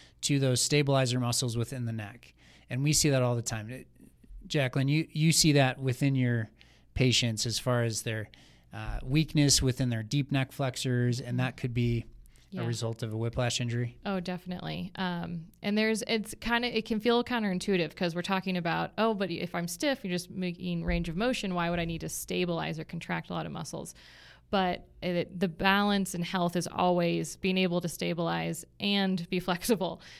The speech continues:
Speaker 2: So that, like you talked about, those really deep neck flexors along the front of our throat, they're kind of like the abs of our neck, and they are really helpful for stability and need to be retrained after,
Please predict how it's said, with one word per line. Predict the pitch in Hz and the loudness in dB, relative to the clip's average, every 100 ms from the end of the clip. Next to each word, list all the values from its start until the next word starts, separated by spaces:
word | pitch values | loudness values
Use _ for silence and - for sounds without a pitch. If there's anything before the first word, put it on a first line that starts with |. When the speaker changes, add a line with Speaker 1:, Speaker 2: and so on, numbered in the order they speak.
| - | -18
Speaker 2:
So | - 208 190 185 | -2 2 4 2
that, | 180 - | 2 0
like | 185 180 | -2 -2
you | |
talked | 180 180 175 | -2 -2 -2
about, | 165 | -4
those | 170 170 | -4 -4
really | 190 202 196 | 0 2 2
deep | 170 185 175 | 0 -4 -2
neck | 180 170 | -2 -4
flexors | - 170 - 165 - - - - | -4 -4 -4 -6 -6 -14 -20 -8
along | 185 190 190 | -2 0 0
the | 180 | -2
front | - 185 | -2 -2
of | 175 | -2
our | 170 | -4
throat, | - 180 170 | -4 -4 -2
they're | - | -4
kind | 175 190 | -2 -2
of | 185 | 0
like | 180 175 | -2 -2
the | 170 - | -4 -4
abs | 170 175 170 160 | -2 -2 -2 -4
of | - 165 | -4 -4
our | 170 | -2
neck, | 175 165 165 | -2 -4 -4
and | 165 | -4
they | 170 175 165 | -2 -2 -4
are | 165 170 | -4 -4
really | 170 202 190 180 | -2 2 2 0
helpful | 170 180 175 175 160 | -2 -4 -4 -4 -4
for | 170 | -4
stability | 170 - 170 170 165 160 156 - | -6 -4 -4 -2 -2 -4 -6 -6
and | 156 151 160 - | -6 -6 -8 -6
need | 180 185 | -2 0
to | 180 | -2
be | 170 160 | -4 -4
retrained | 175 175 - 185 165 160 | -4 -6 -6 -4 -4 -4
after, | 151 - 160 151 151 | -6 -6 -8 -6 -8